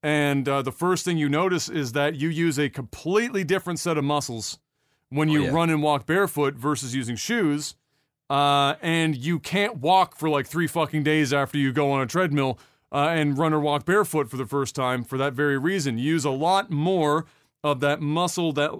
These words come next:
Speaker 1: that lines your, uh, that lines your shin bone.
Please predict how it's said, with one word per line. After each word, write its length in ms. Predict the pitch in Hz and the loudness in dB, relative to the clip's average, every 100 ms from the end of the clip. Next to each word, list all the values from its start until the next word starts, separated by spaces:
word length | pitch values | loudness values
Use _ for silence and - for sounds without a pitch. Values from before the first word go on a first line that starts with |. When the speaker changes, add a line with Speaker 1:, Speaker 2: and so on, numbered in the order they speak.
| - 147 | -8 -4
Speaker 1:
that 200 | 147 151 | -2 -2
lines 640 | 147 160 165 165 151 123 - | -2 0 0 0 -2 -6 -6
your, 540 | 147 147 139 135 123 _ _ _ _ 139 | -2 0 2 0 -2 _ _ _ _ -4
uh, 520 | 131 127 123 123 123 | -2 0 0 0 -2
that 180 | 127 143 | -4 -2
lines 360 | 147 151 135 | -2 -2 -4
your 120 | 131 120 | -6 -6
shin 380 | - 196 190 165 | -2 0 0 0
bone. 520 | 165 160 156 156 | 0 2 2 0